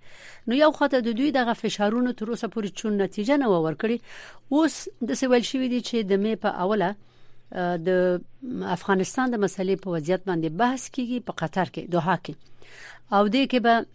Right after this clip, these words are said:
امریکا او نور ملکونه چې راځي، کینی بحثونه به کوي.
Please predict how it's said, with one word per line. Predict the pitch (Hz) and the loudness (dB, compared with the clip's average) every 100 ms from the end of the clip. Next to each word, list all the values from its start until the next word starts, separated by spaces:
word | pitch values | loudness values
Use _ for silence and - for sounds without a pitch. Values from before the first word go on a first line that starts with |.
| - - - - - _ - - - - | -20 -20 -20 -20 -20 _ -20 -20 -16 -2
امریکا | 196 190 180 | 2 2 4
او | 220 | 4
نور | 220 208 | 4 2
ملکونه | 202 185 214 | 0 0 0
چې | 202 208 | 0 0
راځي، | 180 170 220 240 - - | 0 0 -2 -4 -12 -10
کینی | - 190 202 208 | -2 0 2 0
بحثونه | 165 156 - 202 | 0 0 0 0
به | 180 | 0
کوي. | 175 247 | -2 -4